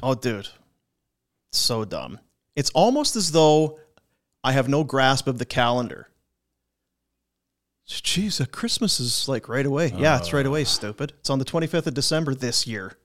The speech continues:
Speaker 2: I'm telling you, it was Home Alone my kids turned on. That's when I got worried. That happened three days ago.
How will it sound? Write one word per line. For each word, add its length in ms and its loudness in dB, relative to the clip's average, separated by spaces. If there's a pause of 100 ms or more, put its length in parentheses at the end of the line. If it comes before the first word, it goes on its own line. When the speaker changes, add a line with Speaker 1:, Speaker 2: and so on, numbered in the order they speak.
(240)
Speaker 2:
I'm 120 -10
telling 320 4
you, 120 -2
it 80 -10
was 180 -2
Home 180 2
Alone 300 4
my 100 -2
kids 280 -4
turned 240 -4
on. 180 -8
That's 260 -6
when 100 0
I 60 -2
got 200 -2
worried. 340 -4
That 140 -8
happened 300 -8
three 200 -4
days 280 -2
ago. 260 -14